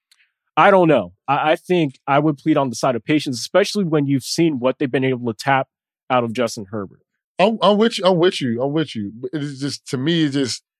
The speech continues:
Speaker 2: it's not even about him, just the bad coaching. It's, it's just about the constant mistakes that players make over and over and over again that seems like it's not coached.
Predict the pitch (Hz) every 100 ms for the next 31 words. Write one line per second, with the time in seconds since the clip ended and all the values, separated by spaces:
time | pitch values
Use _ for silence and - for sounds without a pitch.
0 | _ 147 190 190 165 143 147 131 127 139
1 | 135 113 117 92 127 135 113 131 143 156
2 | 147 - _ - _ - 135 165 160 190
3 | 175 170 123 147 143 127 110 - 156 156
4 | - 131 113 - 147 143 110 131 120 110
5 | - 147 147 131 98 107 135 123 _ _
6 | _ _ _ - 156 156 151 143 131 143
7 | 139 131 127 127 143 123 117 104 120 120
8 | 113 110 - 143 123 131 113 95 113 107
9 | - - 117 95 -